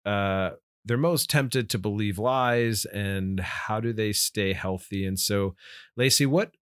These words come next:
what do you do on your Monday mornings to stay healthy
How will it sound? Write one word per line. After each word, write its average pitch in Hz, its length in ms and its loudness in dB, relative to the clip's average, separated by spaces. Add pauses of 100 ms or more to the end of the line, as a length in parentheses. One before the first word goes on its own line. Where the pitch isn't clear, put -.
(120)
what 165 180 4
do 240 60 4
you 208 180 4
do 117 420 2
on 107 160 0
your 110 140 4
Monday 107 320 2
mornings 101 560 0
to 104 160 -4
stay 98 300 0
healthy 98 640 -6